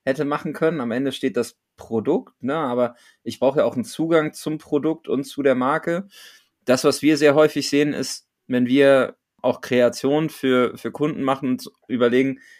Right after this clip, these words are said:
wie machen wir den Leuten denn klar, wo der Nutzen des Produktes ist? Wie fühlt sich das an, wenn dieses Produkt, äh, eingesetzt wird oder ich die, die, diese Dienstleistung beauftrage? Dann ist ja immer so ein bisschen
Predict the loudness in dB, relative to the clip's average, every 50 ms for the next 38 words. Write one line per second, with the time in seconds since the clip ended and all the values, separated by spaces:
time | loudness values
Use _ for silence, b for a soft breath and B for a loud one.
0 | b b b _ -10 -4 -2 0 0 0 0 0 0 0 2 2 2 2 4 2
1 | 2 2 -2 -4 -4 -4 -4 -6 -4 -2 0 2 2 2 2 2 2 2 2 2
2 | 0 -4 -6 -6 -4 -4 -4 -4 -6 -8 -6 -4 -2 -2 -4 -4 -4 -8 -6 -6
3 | -8 -8 -6 -8 -6 -4 -4 -4 -4 -6 -6 -4 -4 -4 -4 -4 -2 -2 -2 0
4 | 0 -2 0 0 0 0 -2 -4 -6 -8 -12 -8 -6 -2 -2 -2 -4 -6 _ _
5 | _ _ -4 -2 -2 0 0 0 0 2 0 2 2 2 0 0 -4 -4 -2 -2
6 | 0 -2 -2 -2 0 0 0 -2 -6 -8 -8 -8 -8 -8 -6 -6 -6 -6 -4 -4
7 | -4 -4 -2 0 0 0 0 0 -4 -6 -4 -2 -4 -4 -6 -6 -6 -4 -2 -2
8 | -2 -2 -4 -6 _ _ _ _ _ _ -2 0 0 0 2 4 4 4 4 4
9 | 2 2 2 0 -4 _ _ _ _ -14 -12 -6 -2 -2 0 0 0 0 2 2
10 | 2 2 0 -4 -8